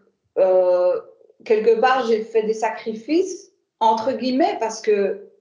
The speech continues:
j'ai fait des sacrifices par rapport à ce que je, peut-être j'aurais pu faire à côté, que j'ai pas fait. Euh, mais j'ai, je n'en ai pas eu le besoin,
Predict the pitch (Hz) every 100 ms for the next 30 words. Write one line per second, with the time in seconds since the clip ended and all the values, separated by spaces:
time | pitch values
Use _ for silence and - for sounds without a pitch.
0 | _ _ 190 196 185 185 190 - 190 -
1 | 214 214 - _ - 147 175 - 185 165
2 | 165 - 175 170 - 175 196 185 180 170
3 | - - - 185 175 139 165 170 165 202
4 | 240 370 - - _ 185 180 185 180 175
5 | - 220 320 - - _ _ _ _ _
6 | 196 185 180 175 - - 220 220 233 185
7 | 220 208 202 196 196 190 190 185 180 -
8 | - 208 202 196 185 190 190 196 262